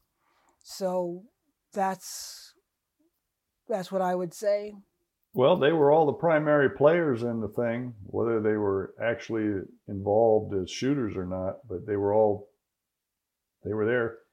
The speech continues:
Speaker 2: Keith, I'll say Keefe D and Orlando Anderson are names that were thrown. Well, I've said it, Orlando Anderson, as soon as the videotape came out.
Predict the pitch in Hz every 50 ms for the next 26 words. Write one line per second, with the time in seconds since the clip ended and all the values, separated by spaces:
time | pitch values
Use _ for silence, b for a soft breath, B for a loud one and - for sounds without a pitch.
0 | _ _ _ _ _ _ _ - 120 120 117 - _ - - 120 110 107 - 143
1 | 147 151 139 120 - - - 127 123 120 - 127 120 113 117 123 127 135 139 131
2 | 120 113 113 110 113 120 127 123 120 117 110 110 113 127 139 143 139 127 104 -
3 | - 113 113 117 113 110 107 107 110 117 117 117 120 113 101 101 107 110 98 98
4 | 117 113 113 113 110 110 110 110 107 107 _ _ _ _ _ _ _ _ _ _
5 | - 113 117 113 - - - _ - - 120 127 135 135 131 - - - _ _
6 | _ _ _ _ _ _ _ _ _ _ - 98 92 - 120 117 117 117 113 -
7 | - _ _ _ _ _ - 120 113 113 120 131 131 127 123 120 127 147 165 170
8 | 147 127 - 123 123 127 110 101 - - 135 139 135 120 123 120 123 139 147 156
9 | 135 113 101 - - 110 98 90 90 - _ - 104 98 95 92 90 90 87 -